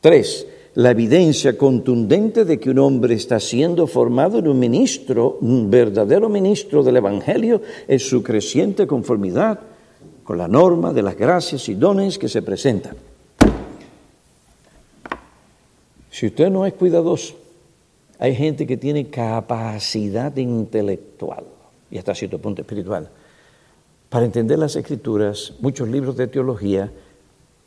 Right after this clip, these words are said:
y disparar todo eso por su boca.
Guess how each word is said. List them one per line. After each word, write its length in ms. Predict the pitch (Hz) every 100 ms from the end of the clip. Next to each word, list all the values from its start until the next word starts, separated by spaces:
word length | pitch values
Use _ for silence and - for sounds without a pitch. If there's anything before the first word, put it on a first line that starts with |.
| _ _ _ _ _ _ _ _ _ _ _ _ _ _ -
y 80 | 113
disparar 480 | 110 - 113 120 107
todo 340 | - 117 110
eso 300 | 104 107 95
por 160 | 101 98
su 180 | -
boca. 420 | 82 85 - -